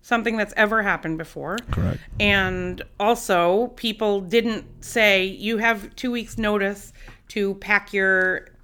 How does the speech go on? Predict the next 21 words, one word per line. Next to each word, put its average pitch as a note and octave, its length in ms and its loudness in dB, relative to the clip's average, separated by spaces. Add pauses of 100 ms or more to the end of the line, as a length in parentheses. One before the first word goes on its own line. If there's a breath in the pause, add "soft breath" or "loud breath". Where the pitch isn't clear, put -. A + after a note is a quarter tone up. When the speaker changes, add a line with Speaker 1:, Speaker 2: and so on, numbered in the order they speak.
(160)
Speaker 1:
pack." A3 480 -10 (100)
It D#3+ 260 -4
Speaker 2:
Yep. - 20 0
Speaker 1:
wa-, G3 260 -2
it's G3 260 -2
not F#3+ 380 -2
like A3+ 280 0
that. C3+ 300 -12
They, F3+ 440 -4 (340 loud breath)
they F#3+ 140 4
went A3+ 420 2
Saturday F#3 480 0
morning. A3 680 -4
Uh, G3 220 -6
like, G#3 240 0
I A3 140 4
mean, A#3 160 0
I G#3+ 160 4
know G#3+ 280 2
from G3 300 -2
the, F#3 180 -2